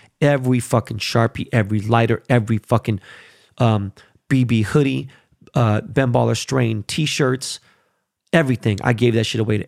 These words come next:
everyone who was in line. Everyone I showed up said, "Fuck it, here it is. Boom. It's L A." Okay? I was really happy to see my city come out and show real love to me. Okay? If you haven't tried Cat Dick or Jonas B, you need to go try it now.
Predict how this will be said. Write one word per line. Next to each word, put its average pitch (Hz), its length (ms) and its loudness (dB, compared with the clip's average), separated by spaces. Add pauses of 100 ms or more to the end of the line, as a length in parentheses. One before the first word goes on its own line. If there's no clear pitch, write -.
(100)
everyone 120 280 2
who 110 60 2
was 104 120 0
in 101 100 2
line. 117 260 -6 (140)
Everyone 151 200 2
I - 20 0
showed 135 180 -2
up 127 120 -4
said, - 120 -10
"Fuck - 300 -2
it, - 60 -16
here 117 200 4
it 110 60 0
is. 104 160 -4
Boom. 113 280 0 (320)
It's - 240 0
L 104 220 4
A." - 200 -2 (540)
Okay? 107 260 0 (260)
I 135 100 4
was 113 160 2
really 127 240 2
happy 120 260 2
to 117 80 -2
see 117 220 -2
my 107 140 2
city 110 320 -2
come 110 240 -2
out 107 200 0
and 123 140 -8
show 113 480 -2 (300)
real 113 220 6
love 101 260 0
to 113 100 -2
me. 135 240 -8 (720)
Okay? 104 280 0 (200)
If 127 140 0
you 120 140 2
haven't 156 280 2
tried 147 420 -2
Cat 147 280 -2
Dick 143 260 -2
or 143 100 2
Jonas 135 360 -2
B, 135 340 -6 (220)
you 131 100 -2
need 127 120 4
to 104 40 -2
go 104 160 0
try 104 300 -2
it - 180 -4
now. 104 580 -2